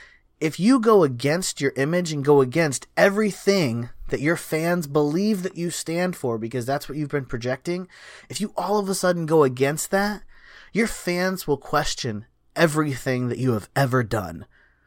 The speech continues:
You know that you've seen it. You've seen it in the tabloids. You've seen it in People magazine. You've seen it on T M Z. You've seen it on E! Weekly.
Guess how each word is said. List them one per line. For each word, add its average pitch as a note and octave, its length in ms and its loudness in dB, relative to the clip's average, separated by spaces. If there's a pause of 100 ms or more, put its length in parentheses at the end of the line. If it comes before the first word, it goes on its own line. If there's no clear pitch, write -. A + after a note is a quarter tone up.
(160)
You G3+ 120 6
know A#3+ 220 10
that A#3+ 120 4
you've E3+ 140 0
seen F#3+ 220 0
it. B2 60 -4
You've D3+ 160 -2
seen A#3+ 240 0
it G#3 120 -2
in D3 180 0
the B2+ 100 -2
tabloids. E3+ 800 4 (260)
You've C3+ 180 0
seen F3+ 240 2
it E3+ 200 2 (180)
in A#2 180 -2
People F#3 360 -2
magazine. D3+ 720 2
You've C3 160 0
seen D#3 180 -2
it D3+ 80 0
on C3+ 140 0
T B2 240 -4
M A2+ 140 -4
Z. F#3+ 400 2
You've D#3+ 120 -2
seen D3 160 -4
it C3 80 -2
on A#2+ 200 0
E! A#2+ 180 -2
Weekly. F#3 580 2